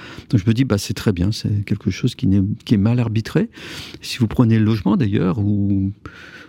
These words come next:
le, c'est encore plus intéressant, parce que le particulier, lui, va arbitrer entre l'achat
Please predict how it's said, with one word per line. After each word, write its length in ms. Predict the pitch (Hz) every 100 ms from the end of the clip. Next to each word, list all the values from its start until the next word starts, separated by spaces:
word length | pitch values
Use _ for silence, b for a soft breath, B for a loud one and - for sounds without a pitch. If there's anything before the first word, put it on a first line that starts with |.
| B -
le, 400 | 143 156 156 147
c'est 300 | - - 117
encore 220 | 104 117
plus 180 | 117 120
intéressant, 420 | 113 131 220 190
parce 180 | 143 -
que 80 |
le 80 | 120
particulier, 720 | - 117 - 120 123 123 127
lui, 220 | 110 117
va 160 | 101 101
arbitrer 420 | 101 98 110 -
entre 500 | 120 107 - 107 101 98 b b b -
l'achat 560 | 107 104 - 120 110